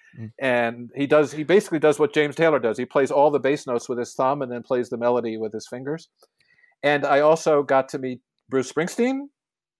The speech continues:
Speaker 2: and Bono.
Speaker 1: Oh, do you know
Speaker 2: Uh,
Speaker 1: that every Swede loves Bruce Springsteen? He's,
Speaker 2: Everybody
Speaker 1: he's like,
Speaker 2: loves Bruce
Speaker 1: yeah, yeah, but
Speaker 2: Springsteen.
Speaker 1: he's like a national hero in Sweden.
Speaker 2: Yeah,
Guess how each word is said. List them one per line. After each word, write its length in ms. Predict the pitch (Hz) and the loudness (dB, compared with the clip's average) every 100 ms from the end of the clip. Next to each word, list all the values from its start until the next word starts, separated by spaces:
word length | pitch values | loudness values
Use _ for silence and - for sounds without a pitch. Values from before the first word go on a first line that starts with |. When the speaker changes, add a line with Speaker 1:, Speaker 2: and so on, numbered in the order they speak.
| _ _ - | _ _ -4
Speaker 2:
and 400 | 127 123 123 110 | -2 -2 -6 2
Bono. 640 | 143 147 220 247 277 302 _ - - | 4 4 4 0 -2 -6 _ -20 -2
Speaker 1:
Oh, 80 | 143 | 2
do 100 | 127 | 4
you 100 | 151 | 4
know 160 | 165 185 | 6 4
Speaker 2:
Uh, 20 | |
Speaker 1:
that 140 | 143 - | 4 2
every 360 | 131 135 131 117 | 0 2 2 0
Swede 540 | - - 110 95 95 - | -2 -2 0 0 -2 -6
loves 460 | 107 104 104 92 - | -6 2 2 2 -2
Bruce 260 | 101 92 | -4 -4
Springsteen? 560 | - 95 87 - 53 - | -4 -6 -6 -12 -14 -8
He's, 160 | - 120 | -4 -2
Speaker 2:
Everybody 420 | 185 262 202 170 | 2 4 4 4
Speaker 1:
he's 20 | |
like, 60 | 147 | 4
Speaker 2:
loves 240 | 131 120 | 2 2
Bruce 280 | - 127 - | -2 -4 0
Speaker 1:
yeah, 80 | 123 | 2
yeah, 120 | 143 | 4
but 120 | 127 123 | 4 2
Speaker 2:
Springsteen. 40 | |
Speaker 1:
he's 140 | 135 | 2
like 180 | 135 120 | 2 2
a 40 | 113 | 2
national 480 | 120 120 - 101 | 2 0 -2 -2
hero 360 | 95 107 107 92 | 0 2 2 2
in 100 | 85 | 0
Sweden. 200 | 143 151 | 2 4
Speaker 2:
Yeah, 240 | 127 113 | 4 0